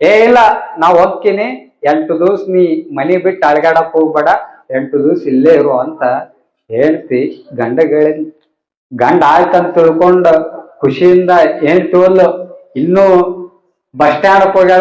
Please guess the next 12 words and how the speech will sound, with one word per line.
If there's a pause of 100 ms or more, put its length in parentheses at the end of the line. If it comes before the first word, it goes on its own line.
(160)
ಫೋನ್
ಹಚ್ಚ, (1040)
"ಎಲ್ಲದೆ?" (600)
"ಏ
ಮನ್ಯಾಗ
ಅದೀನಿ."
"ಅಯ್ಯವ್ವ,
ಈಗರ
ಹೋಗಿ
ಮತ್
ಫೋನ್
ಹಚ್ಚ."